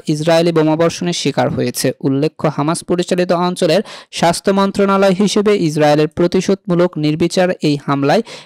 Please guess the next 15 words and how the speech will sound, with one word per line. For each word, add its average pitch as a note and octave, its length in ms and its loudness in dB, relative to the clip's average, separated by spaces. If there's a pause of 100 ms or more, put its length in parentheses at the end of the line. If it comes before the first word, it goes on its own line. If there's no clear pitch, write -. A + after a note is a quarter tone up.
(180)
গাজায় E3 320 2
কমপক্ষে F3+ 640 0
চৌত্রিশ E3+ 520 -2
হাজার F3+ 240 0
দুইশো D3+ 340 0
বাষট্টি D3+ 520 -2
জন E3 220 -2
বেসামরিক D3+ 600 -2
নাগরিক D3 420 -2
নিহত C#3 300 -4
হয়েছে, C3 520 -2 (240)
বেশিরভাগই G3 600 2
নারী E3 360 2
এবং D3 360 0
শিশু। - 520 -2